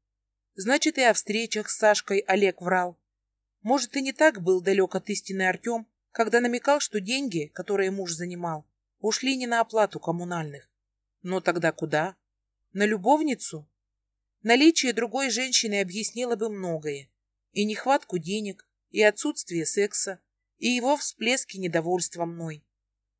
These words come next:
Конечно же, я понимала, что столько времени ни один мужчина не будет сидеть неудовлетворенным. Отсутствие желания с его стороны после моего возвращения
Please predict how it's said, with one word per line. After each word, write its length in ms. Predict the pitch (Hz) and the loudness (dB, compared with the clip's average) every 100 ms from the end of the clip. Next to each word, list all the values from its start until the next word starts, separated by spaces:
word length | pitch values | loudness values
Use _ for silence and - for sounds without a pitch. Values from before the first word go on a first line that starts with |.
| _ - | _ -2
Конечно 520 | 247 277 330 - 202 | 0 2 0 0 -4
же, 220 | 160 151 _ - | -8 -10 _ -8
я 220 | 180 214 | 4 4
понимала, 640 | 226 226 220 240 226 160 _ _ _ | 4 -2 0 2 2 -2 _ _ _
что 200 | - 262 | -6 -4
столько 360 | - 262 - | -2 -2 0
времени 380 | 226 277 277 220 | 0 2 0 -2
ни 120 | 196 | -2
один 320 | 202 196 214 | -2 0 -2
мужчина 380 | 208 208 - 269 | -2 -2 0 -2
не 120 | 208 | -4
будет 320 | 185 214 208 - | -4 -6 -4 -4
сидеть 360 | 180 170 202 | -4 -4 -6
неудовлетворенным. 1080 | 196 190 180 180 185 185 180 151 143 139 139 _ _ _ _ _ _ _ - | -8 -8 -6 -6 -8 -2 -2 -2 -6 -18 -20 _ _ _ _ _ _ _ -4
Отсутствие 720 | 202 - 285 - - 220 214 | -2 0 0 0 -4 0 2
желания 520 | 226 240 247 220 190 | 2 4 4 4 0
с 120 | 185 | 0
его 260 | 196 202 208 | 0 0 -2
стороны 580 | - 208 214 214 214 - _ _ | 0 0 0 0 -6 -8 _ _
после 340 | 226 240 196 | 0 0 0
моего 380 | 175 185 190 214 | -4 -2 -2 -2
возвращения 960 | 185 170 180 185 - 262 262 214 151 | -2 -4 -2 0 0 0 -4 -6 -8